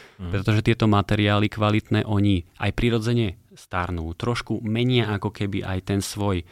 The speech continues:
Speaker 2: vzhľad,
Speaker 1: Mhm.
Speaker 2: tak ako ty, ako je to ako
Speaker 1: Mhm.
Speaker 2: život, hej, aj ty sa
Speaker 1: Mhm.
Speaker 2: meníš proste v čase, je to prirodzené.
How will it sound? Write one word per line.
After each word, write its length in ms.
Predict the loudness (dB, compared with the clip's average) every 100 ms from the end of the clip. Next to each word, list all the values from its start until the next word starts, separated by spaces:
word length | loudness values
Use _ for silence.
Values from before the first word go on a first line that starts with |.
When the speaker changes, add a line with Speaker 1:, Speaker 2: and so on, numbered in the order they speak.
| -18 _
Speaker 2:
vzhľad, 520 | -4 0 2 0 -2
Speaker 1:
Mhm. 400 | -8 -4 -2 -4
Speaker 2:
tak 160 | -4 -2
ako 180 | 0 -2
ty, 200 | 0 2 2 -4
ako 240 | -8 -4 -2
je 140 | 0
to 80 | 2
ako 100 | 2
Speaker 1:
Mhm. 80 | 4
Speaker 2:
život, 220 | 4 2
hej, 160 | 0 0
aj 120 | 2
ty 100 | 2
sa 100 | 4
Speaker 1:
Mhm. 80 | 4
Speaker 2:
meníš 280 | 4 2 2
proste 260 | -2 -2
v 80 | -4
čase, 240 | -4 -4 -2
je 100 | -2
to 120 | -2
prirodzené. 580 | -4 -6 -4 -2 -2